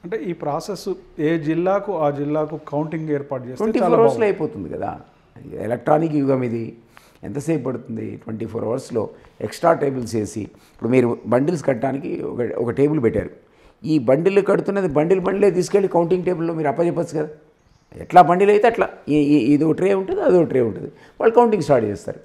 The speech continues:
Speaker 2: అట్లా కూడా చేయొచ్చు కదా మీరు. ఎందుకు అవన్నీ ఆలోచించలేదో నాకైతే ఆశ్చర్యం అనిపిస్తుంది.
Speaker 1: తెలంగాణ ఉద్యమంలో కేసీఆర్ పాత్ర ఏ విధంగా మీరు దగ్గర నుండి చూసారు, ఏ విధంగా ఉంది ఉద్యమంలో?
Speaker 2: ఇప్పుడు ఏదేమైనా కేసీఆర్ అనేవాడు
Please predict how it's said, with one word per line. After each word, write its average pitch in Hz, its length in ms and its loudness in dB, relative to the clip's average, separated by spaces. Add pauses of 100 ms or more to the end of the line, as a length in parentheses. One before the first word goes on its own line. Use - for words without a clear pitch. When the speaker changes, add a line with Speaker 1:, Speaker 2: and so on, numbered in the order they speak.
Speaker 2:
అట్లా - 160 -2
కూడా 226 140 6
చేయొచ్చు 233 220 2
కదా 135 120 -2
మీరు. - 340 -12 (240)
ఎందుకు 196 300 -4
అవన్నీ 170 260 -4
ఆలోచించలేదో 151 580 0
నాకైతే 135 300 -2
ఆశ్చర్యం 160 360 2
అనిపిస్తుంది. - 460 -8 (380)
Speaker 1:
తెలంగాణ 190 480 -4
ఉద్యమంలో 139 640 -8 (100)
కేసీఆర్ 185 540 -4 (120)
పాత్ర 151 400 -4
ఏ 156 180 -2
విధంగా 165 380 -4
మీరు 143 220 -4
దగ్గర 135 360 -4
నుండి 165 240 -4 (100)
చూసారు, 135 240 -8
ఏ 139 140 -2
విధంగా 151 360 -2
ఉంది 120 320 -12 (160)
ఉద్యమంలో? 131 480 -6 (680)
Speaker 2:
ఇప్పుడు - 180 -8
ఏదేమైనా 117 560 -2
కేసీఆర్ 110 480 -2
అనేవాడు 98 440 -8